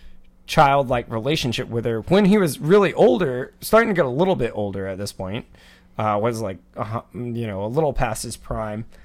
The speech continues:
Uh, and he actually wound up bonding with her, and she took him off on her own, and it got so bad at one point, they completely left Dragonstone,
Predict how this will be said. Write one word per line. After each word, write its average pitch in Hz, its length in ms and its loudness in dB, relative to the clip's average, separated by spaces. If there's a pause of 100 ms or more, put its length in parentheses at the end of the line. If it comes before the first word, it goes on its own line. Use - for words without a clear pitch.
(300)
Uh, 123 220 0
and 139 140 -4
he 165 100 0
actually 160 420 0
wound 131 320 0
up 123 220 0 (420)
bonding 131 400 2
with 104 180 -4
her, 135 440 6 (360)
and 131 160 -2
she 208 280 -2
took 185 320 2
him 151 220 0
off 135 420 2
on 131 140 -2
her 123 120 -6
own, 185 220 4
and 139 160 -2
it 135 80 -6
got 165 220 -2
so 143 160 -2
bad 147 340 2
at - 120 -8
one 117 220 -6
point, 113 340 -8 (540)
they 170 140 6
completely 175 720 4
left 135 320 -2
Dragonstone, 98 720 -4